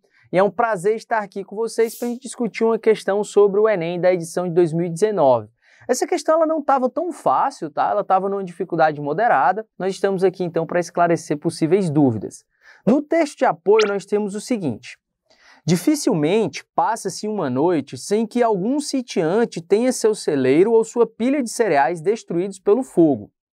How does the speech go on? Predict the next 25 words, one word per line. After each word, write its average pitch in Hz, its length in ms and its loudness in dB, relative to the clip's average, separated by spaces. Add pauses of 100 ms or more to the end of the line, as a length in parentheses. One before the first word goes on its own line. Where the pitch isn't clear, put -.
(760)
Vários 254 360 0
trabalhadores 196 800 0
não 214 240 -4
diretamente 185 680 -6
envolvidos 151 680 -2
nos 143 180 -2
ataques 165 560 -4
pareciam 202 540 -2
apoiá-los, 180 800 -2 (400)
como 247 240 2
se 254 180 -2
vê 190 240 4
neste 208 340 0
depoimento 196 800 0
ao 180 180 4
The 220 140 2
Times. 123 720 -6 (720)
'Deixa 285 340 -2
queimar. 175 580 -4 (400)
Pena 269 300 0
que 262 100 -8
não 269 160 -2
foi 247 220 2
a 277 120 2
casa. 156 520 -2